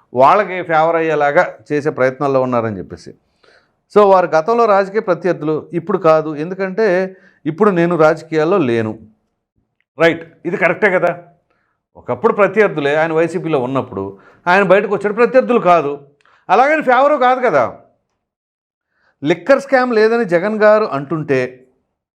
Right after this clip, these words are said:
ఆ ర-, స్కామ్ రహస్యాలు టీడీపీతో మాట్లాడడానికి నేను ఆ పార్టీ నాయకుల్ని కలిశానని జగన్ గారి కోటరే అంటున్నారు.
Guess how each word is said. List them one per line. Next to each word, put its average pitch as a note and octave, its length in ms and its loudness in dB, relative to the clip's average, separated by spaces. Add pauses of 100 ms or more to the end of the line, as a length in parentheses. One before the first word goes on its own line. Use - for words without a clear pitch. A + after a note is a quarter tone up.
(580)
ఆ F3+ 220 4
ర-, D#3 180 -2
స్కామ్ A3+ 400 -2
రహస్యాలు G3+ 460 0
టీడీపీతో G3 600 -4
మాట్లాడడానికి D#3+ 1120 -2 (340)
నేను E3 200 2
ఆ D3 100 4
పార్టీ E3 360 0
నాయకుల్ని E3 480 -4
కలిశానని E3+ 520 -4
జగన్ D#3 240 -2
గారి F3+ 240 2
కోటరే C#3+ 440 0
అంటున్నారు. A2 680 -6